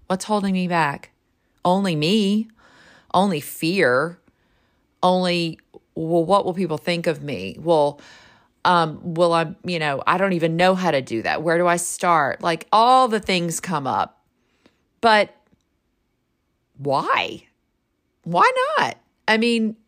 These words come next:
between now and dead, what do you want to do? 'Cause we've got a lot of living to do, y'all, a whole lot of living.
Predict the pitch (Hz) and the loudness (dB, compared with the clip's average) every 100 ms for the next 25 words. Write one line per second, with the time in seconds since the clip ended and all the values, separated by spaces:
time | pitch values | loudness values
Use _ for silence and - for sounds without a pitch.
0 | - 214 - 247 220 220 240 285 269 233 | -8 -6 -2 0 2 2 2 2 0 2
1 | 220 143 131 - _ 170 175 180 170 160 | 4 4 2 -6 _ -2 -2 0 -4 -4
2 | 147 95 - _ _ _ _ _ - 185 | -6 -8 -10 _ _ _ _ _ -8 -6
3 | 196 269 539 523 392 202 220 190 196 190 | -4 -4 0 2 4 4 2 2 0 -2
4 | 165 147 139 135 135 131 - 160 - 220 | -2 -2 -4 -4 -2 -4 -4 -12 -6 -4
5 | 233 220 208 185 190 147 139 | 0 0 0 -2 -2 -4 -8